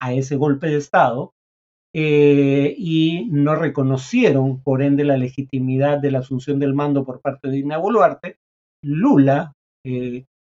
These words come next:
siendo presidente electo pero aún no en ejercicio, fue, si mal no recuerdo, el primer presidente en reconocer la constitucionalidad de la asunción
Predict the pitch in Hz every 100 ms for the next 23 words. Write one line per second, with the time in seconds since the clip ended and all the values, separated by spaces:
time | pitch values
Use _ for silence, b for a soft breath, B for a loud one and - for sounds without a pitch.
0 | _ _ - 151 147 151 139 135 127 139
1 | 139 147 143 143 - 135 151 151 139 131
2 | 127 127 135 139 139 135 135 131 151 -
3 | 135 135 _ _ _ _ - 147 156 147
4 | 135 139 143 139 135 143 147 135 135 131
5 | 160 156 143 139 135 135 143 127 131 131
6 | 123 123 147 143 135 143 131 135 135 131
7 | 139 131 131 135 151 147 123 131 120 143
8 | 143 160